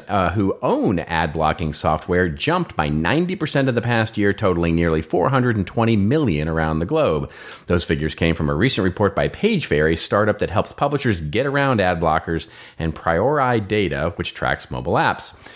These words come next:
When it specifically comes to multi-screen environment, the I A B survey also sussed out ad clutter, creative quality, and interruptive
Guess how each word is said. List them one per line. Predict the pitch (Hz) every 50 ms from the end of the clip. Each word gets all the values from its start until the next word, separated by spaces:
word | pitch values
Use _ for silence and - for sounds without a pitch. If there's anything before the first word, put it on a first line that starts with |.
| - - -
When | - 101 92
it | 82
specifically | - - 107 - - 180 - 175 147 127 113
comes | 107 - 120 110 101 -
to | - 87
multi-screen | 87 95 113 135 147 147 131 - - - 117 101 98
environment, | 95 90 101 117 139 147 151 151 131
the | 107 82 -
I | - 101 101
A | 101 98 95 90
B | 87 90 85
survey | - - 110 98 90 95 92 92
also | - - 139 185 - - 95
sussed | 76 - - - 170 202 - -
out | 147 123 117 117 - -
ad | - 104 107 123 131 143
clutter, | - - 156 147 151 165 175 180 - - _ _ _ _ _ _ _ _
creative | - - - 123 127 120 127 147 156 147 151
quality, | - - 117 117 117 117 113 120 117 113 113 - - - -
and | 82 85 - -
interruptive | 123 147 165 - 165 147 135 117 - - 107